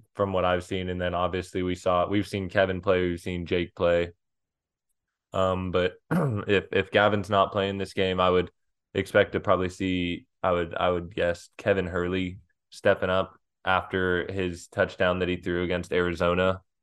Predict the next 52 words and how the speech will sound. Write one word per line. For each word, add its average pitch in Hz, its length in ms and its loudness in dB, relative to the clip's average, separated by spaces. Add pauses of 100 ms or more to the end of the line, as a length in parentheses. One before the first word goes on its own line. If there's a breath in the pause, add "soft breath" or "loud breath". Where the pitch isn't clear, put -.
(140)
Um, 87 280 2
into, 87 500 2
obviously 92 400 2
it 92 40 0
was 92 140 -4
in 90 140 -2
double 87 240 4
coverage 87 380 2
and 90 80 -2
everything, 87 400 -2
but 87 100 2
he 87 60 2
put 92 180 -4
the 92 80 0
ball 90 280 4
in 87 120 -2
such 92 260 -2
a 98 60 -2
good, 92 320 0 (400)
a 98 80 4
good 95 240 2
spot 92 420 4
that 95 100 0
it 92 100 0
was, 95 180 0
it 92 80 0
was 92 300 -2 (480)
promising 92 580 2
to 87 80 -2
see. 87 440 -4 (100)
Um, 85 440 0 (560 soft breath)
and 92 160 -2
then 87 140 4
obviously 87 480 0 (160)
there'll 87 260 2
also 87 240 0
be, 87 400 -2
be-, 92 160 -2 (320)
between 92 340 -4
him 90 180 -2
and 87 180 -4
Jake, 87 320 0
but 90 120 2
I 90 100 4
just 87 180 -10
feel 90 160 0
out 92 140 4
of 92 60 0
those 92 260 0
two, 98 260 0
especially 95 440 0
with 95 240 0